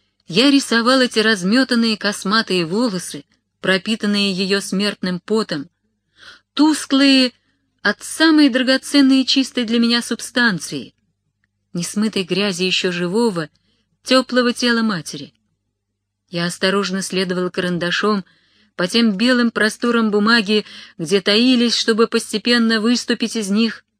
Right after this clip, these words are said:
благородные формы её лба, впалые котловины глазных ям, сверкающие полусферы бледных век,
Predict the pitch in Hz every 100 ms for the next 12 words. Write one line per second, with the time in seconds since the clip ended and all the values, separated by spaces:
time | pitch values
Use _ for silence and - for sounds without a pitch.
0 | _ _ - 165 170 180 180 170 175 175
1 | 180 180 170 170 160 170 165 151 165 180
2 | 180 _ _ _ _ _ _ _ _ _
3 | _ - - 220 240 240 233 220 208 196
4 | 208 220 214 185 190 185 196 208 - 160
5 | 180 185 175 _ _ _ _ _ _ -
6 | - 196 214 240 240 226 - 226 - 226
7 | 226 - 220 233 220 185 214 196 196 -
8 | 156 190 208 -